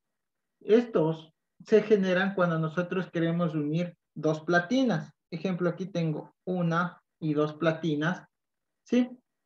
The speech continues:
Que están colocadas, ustedes ven estas platinas de forma vertical. Entonces el cordón aquí nosotros lo vamos a ejecutar de una manera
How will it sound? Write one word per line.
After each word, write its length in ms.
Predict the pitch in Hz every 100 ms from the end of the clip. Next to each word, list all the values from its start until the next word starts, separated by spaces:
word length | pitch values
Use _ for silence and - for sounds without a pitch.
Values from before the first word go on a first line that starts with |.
| _ _
Que 80 | 226
están 300 | 220 240 233
colocadas, 840 | 240 220 208 190 180 180 196 - _ _
ustedes 460 | - 202 196 185
ven 160 | 175 180
estas 280 | 175 185 170
platinas 600 | 190 185 170 170 180 -
de 160 | - 160
forma 600 | 160 165 156 160 160 - _ _ -
vertical. 680 | 160 165 165 185 240 214 - 190
Entonces 540 | 202 202 233 220 202
el 180 | 190 165
cordón 560 | 175 160 175 208 214 - -
aquí 400 | 160 156 185 208
nosotros 640 | 202 160 175 175 180 180
lo 120 | 170 160
vamos 380 | 160 175 170
a 60 | 165
ejecutar 760 | 160 175 - 180 170 175 175 - _ _ _ -
de 160 | 196
una 320 | 190 190 185
manera 720 | 175 160 156 160 170 175 -